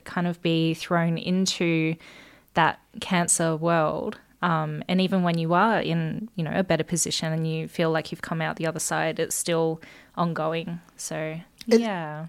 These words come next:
Speaker 2: And there's a complexity that comes in the carer role.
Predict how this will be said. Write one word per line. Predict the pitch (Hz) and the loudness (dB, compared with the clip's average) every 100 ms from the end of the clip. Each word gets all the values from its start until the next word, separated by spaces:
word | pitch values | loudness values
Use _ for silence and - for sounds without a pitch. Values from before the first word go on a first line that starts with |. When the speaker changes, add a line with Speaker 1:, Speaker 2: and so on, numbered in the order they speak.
| - | 4
Speaker 2:
And | 220 233 202 | 6 6 4
there's | - 214 208 | 4 4 4
a | |
complexity | 208 190 214 - 202 202 | 2 4 2 2 2 4
that | 185 | 4
comes | 185 190 185 | 4 4 6
in | 165 | 4
the | 147 | 4
carer | 180 185 | 6 6
role. | 131 101 64 | 6 2 0